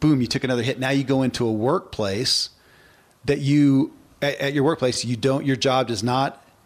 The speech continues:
embody a product or service, something you believe in, something you care about. You're not in community with the people there. Um,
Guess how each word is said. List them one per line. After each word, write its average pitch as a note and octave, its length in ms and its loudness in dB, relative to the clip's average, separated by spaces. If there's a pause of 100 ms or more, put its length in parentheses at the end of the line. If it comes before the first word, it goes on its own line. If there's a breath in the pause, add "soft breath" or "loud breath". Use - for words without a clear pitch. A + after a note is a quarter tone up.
(140)
embody B2+ 720 0
a A#2+ 80 -8
product C3 400 -2
or B2+ 80 -4
service, B2 340 0
something B2 260 0
you A#2 100 2
believe A#2 340 0
in, B2 100 -2
something A#2 240 -4
you A2 100 0
care B2 260 -2
about. A#2+ 380 0 (180 loud breath)
You're B2 100 0
not B2+ 180 0
in A#2 60 -4
community B2 520 2
with A#2+ 100 -4
the A#2+ 80 -2
people B2+ 340 -2
there. B2 380 0 (460 loud breath)
Um, A2 280 -4